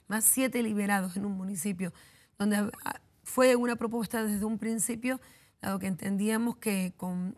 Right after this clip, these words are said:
una persona en el área todo el día trabajando podía dedicar más al área y podía más, pues, de alguna manera sacar más rentabilidad y darle al pueblo, pues, todos esos proyectos que habíamos puesto en nuestro programa electoral,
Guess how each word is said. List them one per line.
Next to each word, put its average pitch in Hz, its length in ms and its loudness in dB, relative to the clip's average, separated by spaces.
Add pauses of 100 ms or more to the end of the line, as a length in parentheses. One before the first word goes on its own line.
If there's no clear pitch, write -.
una 220 220 0
persona 214 380 0
en 185 80 0
el 196 140 0
área 196 200 2
todo 208 180 0
el 202 80 -2
día 208 120 -2
trabajando 196 420 -4
podía 202 300 -4
dedicar 196 480 0
más 185 320 -2
al 185 120 -6
área 196 280 -2 (540)
y 226 80 0
podía 196 400 2
más, 202 320 0
pues, 196 320 -2 (180)
de 202 120 -2
alguna 190 160 2
manera 214 140 2
sacar 240 280 2
más 214 180 2
rentabilidad 190 720 0 (420)
y 220 180 2
darle 240 240 4
al 254 120 4
pueblo, 247 300 4
pues, 214 100 0
todos 202 140 0
esos 220 100 0
proyectos 208 380 -2
que 214 100 -8
habíamos 196 300 -2
puesto 190 360 -4
en 196 80 0
nuestro 185 200 -2
programa 180 260 -2
electoral, 180 480 -2